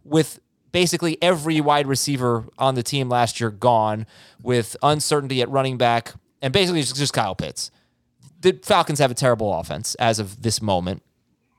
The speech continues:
So I went back, I looked at the, the five worst scoring offenses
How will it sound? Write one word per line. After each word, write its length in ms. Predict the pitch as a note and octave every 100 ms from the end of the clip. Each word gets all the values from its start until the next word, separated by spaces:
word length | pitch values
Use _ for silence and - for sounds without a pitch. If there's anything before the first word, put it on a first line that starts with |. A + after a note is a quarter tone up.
| _ - -
So 140 | -
I 60 | C#3+
went 240 | E3+ D#3+
back, 180 | D#3 C3
I 60 | C#3+
looked 260 | D#3+ E3
at 60 | -
the, 180 | C#3 B2+
the 300 | - A#2+ A2 -
five 420 | - D#3+ E3 D#3+
worst 360 | A#2 C#3 D3+ -
scoring 360 | - D3 C#3+ B2+
offenses 720 | B2+ A#2+ A2+ A2 A2 G#2